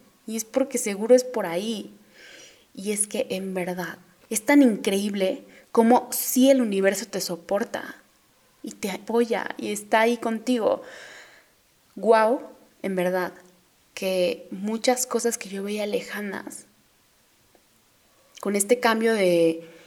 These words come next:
de, pues sí, o sea, de decir, "A ver, vamos a mudarnos y vamos por nuestros sueños", no inventen que ya van varias cosas increíbles que yo también anhelaba, que están llegando. Es que es increíble, en verdad que sí,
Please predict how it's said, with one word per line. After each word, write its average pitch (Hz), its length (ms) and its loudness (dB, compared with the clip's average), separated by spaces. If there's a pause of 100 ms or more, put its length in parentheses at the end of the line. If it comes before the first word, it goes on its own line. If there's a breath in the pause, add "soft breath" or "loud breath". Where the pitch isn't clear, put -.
(160 loud breath)
de, 185 420 -6
pues 185 240 -2
sí, 240 180 6
o 214 80 4
sea, 190 140 0
de 175 100 8
decir, 202 240 0
"A 196 80 4
ver, 208 220 0
vamos 214 280 0
a 220 60 0
mudarnos 190 580 2
y 202 40 -6
vamos 190 260 -2
por 190 160 -4
nuestros 175 360 -6
sueños", 202 380 -6
no 208 220 -6
inventen 208 800 -4 (320)
que 196 100 -12
ya 190 140 -2
van 196 260 -2
varias 208 400 0
cosas 196 440 -4
increíbles 214 1040 2
que 196 140 -4
yo 202 140 2
también 214 300 0
anhelaba, 180 540 -2 (300 soft breath)
que - 100 4
están 247 280 4
llegando. 233 580 2 (920 soft breath)
Es - 100 -2
que 294 120 6
es 294 100 4
increíble, 214 840 4
en 214 160 -4
verdad 214 240 0
que 240 200 2
sí, 220 520 -6